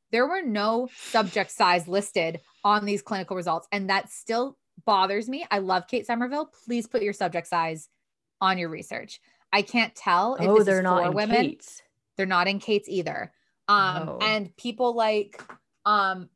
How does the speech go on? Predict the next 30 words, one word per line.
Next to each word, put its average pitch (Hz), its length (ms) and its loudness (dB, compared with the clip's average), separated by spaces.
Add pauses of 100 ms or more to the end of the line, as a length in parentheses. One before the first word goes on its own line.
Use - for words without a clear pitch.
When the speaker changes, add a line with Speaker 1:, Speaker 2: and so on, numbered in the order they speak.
(200)
Speaker 1:
I 214 160 -2
know 202 240 0
Peter 226 260 -4
Thomas, 220 440 -8 (320)
Peter 170 240 -6
Thomas. 165 440 -10 (1600)
Speaker 2:
That's 269 200 -2
right. 180 260 0
Speaker 1:
What 185 80 -14
Speaker 2:
Peter 185 140 -8
Speaker 1:
is 180 60 -10
Speaker 2:
Thomas 196 240 -6
Speaker 1:
it? 170 40 -6
Speaker 2:
Roth. 208 220 -8 (560)
Speaker 1:
Yeah, 233 240 2
I 185 180 4
started 202 300 -4
to - 40 -20
say 190 140 -2
Peter 180 220 -6
Thomas 170 260 -6
Gross, 165 320 -4
and 156 80 -12
I 160 60 -10
knew 175 120 -4
that 165 120 2
wasn't 185 260 -2 (100)
right. 185 280 -2
Speaker 2:
<laughs> - 40 -20 (280)
Speaker 1:
Um, 240 420 8